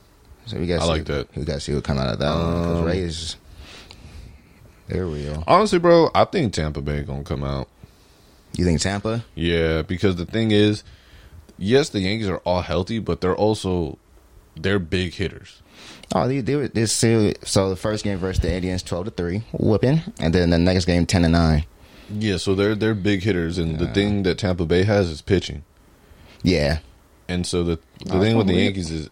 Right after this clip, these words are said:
Speaker 2: if they're missing, they're missing.
Speaker 1: Yeah, we
Speaker 2: But if
Speaker 1: gonna
Speaker 2: they're
Speaker 1: see.
Speaker 2: on, they're on. So it's really, it's really one way or another.
Speaker 1: We
Speaker 2: Like,
Speaker 1: gonna see.
Speaker 2: I think in order to win games, you gotta stop the other team from scoring.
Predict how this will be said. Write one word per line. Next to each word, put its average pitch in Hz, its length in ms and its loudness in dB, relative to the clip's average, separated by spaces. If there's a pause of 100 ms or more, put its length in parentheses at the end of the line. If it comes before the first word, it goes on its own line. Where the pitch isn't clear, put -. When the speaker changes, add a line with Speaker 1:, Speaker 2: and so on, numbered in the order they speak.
Speaker 2:
if 80 140 -6
they're 95 140 0
missing, 113 380 -2
they're 90 120 -4
missing. 85 440 -6
Speaker 1:
Yeah, - 160 -10
we 139 120 -4
Speaker 2:
But 92 100 -2
if - 80 2
Speaker 1:
gonna - 20 -8
Speaker 2:
they're 73 100 -2
Speaker 1:
see. 69 140 0
Speaker 2:
on, 98 120 2
they're 78 100 -2
on. 85 240 0
So 82 160 -2
it's 85 100 -2
really, 98 220 2
it's - 140 -4
really 123 160 6
one 92 180 4
way 85 160 4
or 80 40 -2
another. 80 340 0
Speaker 1:
We - 20 -4
Speaker 2:
Like, 80 240 -4
Speaker 1:
gonna 139 220 -8
see. 143 340 -4 (1160)
Speaker 2:
I 95 80 0
think 104 240 -2
in 90 80 2
order 92 220 2
to 92 100 -4
win 92 240 0
games, 101 340 -2
you 90 60 -4
gotta 82 160 2
stop 82 260 -2
the 80 100 0
other 82 120 0
team 85 220 -2
from - 140 -12
scoring. 98 420 -2